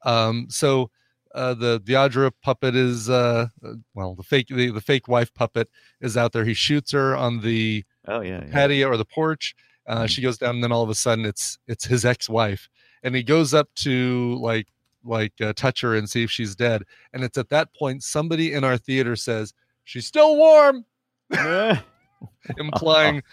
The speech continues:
Speaker 2: Oh, man.
Speaker 1: implying
Speaker 2: That,
Speaker 1: that, yeah.
Speaker 2: that necrophilia is okay.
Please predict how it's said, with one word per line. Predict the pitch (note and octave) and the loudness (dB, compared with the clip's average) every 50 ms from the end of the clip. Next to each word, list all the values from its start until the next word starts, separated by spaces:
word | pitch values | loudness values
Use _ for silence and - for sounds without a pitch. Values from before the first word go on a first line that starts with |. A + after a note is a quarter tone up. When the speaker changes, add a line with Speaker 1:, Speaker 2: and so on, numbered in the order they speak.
| - | -6
Speaker 2:
Oh, | - G#2+ G2+ F#2 F#2 E3+ | -4 -2 0 0 0 0
man. | D#3 A#2 | 0 2
Speaker 1:
implying | A#2+ B2 - F#3 F3+ F#3+ G3 G3 F#3+ F#3+ F3+ | 2 4 4 4 4 6 4 4 2 0 -2
Speaker 2:
That, | F3 F3 F3 D#3+ | -2 -2 -2 -2
Speaker 1:
that, | D#3 | 0
yeah. | E3 E3 C#3+ B2+ C3 | 2 2 4 4 4
Speaker 2:
that | E3 D#3+ D#3+ D#3+ D#3 D#3+ E3 | 4 6 4 4 2 4 4
necrophilia | E3 E3 E3 F3 D3+ - - E3+ E3 D#3+ D3+ C#3+ C#3+ B2 - | 4 4 6 2 2 4 4 4 6 6 6 6 4 2 2
is | A#2+ C3 B2 A2 - | 0 -2 -2 0 0
okay. | A#2 B2 B2 A#2+ - - A#2+ G2 D#2 C#2 C#2+ - | 2 2 2 2 0 0 0 0 0 -4 -10 -14